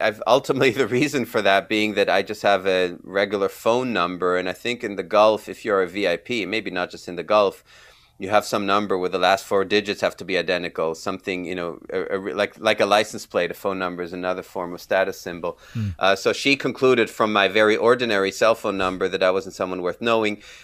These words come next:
Speaker 1: Only then when I identified myself and she had been told that I might be beneficial to her, did she agree to meet me.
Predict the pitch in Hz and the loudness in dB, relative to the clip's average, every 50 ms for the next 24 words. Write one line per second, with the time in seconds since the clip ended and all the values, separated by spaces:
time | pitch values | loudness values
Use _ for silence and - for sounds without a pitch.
0 | - _ - 113 120 120 110 117 113 117 110 104 95 90 90 87 120 127 147 147 | -12 _ -2 -2 0 2 2 2 2 2 2 2 2 2 2 4 4 4 4 4
1 | - - 131 117 110 113 104 - - 110 101 98 - - 101 - - 120 107 101 | 4 4 4 4 4 2 -2 2 4 4 4 4 2 0 -6 -2 -2 -2 -2 -2
2 | 104 98 - - 113 113 110 101 101 95 82 90 98 95 92 95 - 104 90 95 | -6 -4 2 4 6 6 6 4 2 2 2 2 2 2 0 -2 -4 -4 -4 -4
3 | 92 92 90 - - 123 120 - 117 - - 98 92 85 92 82 - 104 90 85 | -4 -4 -4 -4 -4 -4 -4 -4 -6 -4 -2 -2 -2 -2 -6 -8 -8 -8 -6 -4
4 | 98 95 90 90 90 101 110 - - 92 85 - | -6 -6 -4 -4 -4 -4 -4 -4 -6 -8 -8 -8